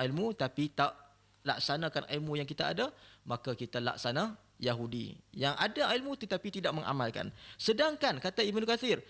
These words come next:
sedangkan Nasrani pula, mereka ini sesat kerana mereka jahil terhadap kebenaran walaupun mereka beramal.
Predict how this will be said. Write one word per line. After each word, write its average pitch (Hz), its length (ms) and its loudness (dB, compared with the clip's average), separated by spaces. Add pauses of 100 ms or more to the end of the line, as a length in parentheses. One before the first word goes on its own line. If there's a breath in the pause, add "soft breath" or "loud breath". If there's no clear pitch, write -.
sedangkan 208 560 2
Nasrani 202 560 2
pula, 240 480 0
mereka 180 320 -2
ini 190 160 0
sesat 233 480 0
kerana 185 400 2 (240 loud breath)
mereka 151 320 2
jahil 156 480 2
terhadap 139 400 0
kebenaran 135 560 2 (320 loud breath)
walaupun 127 480 0
mereka 117 320 -6
beramal. 104 400 -4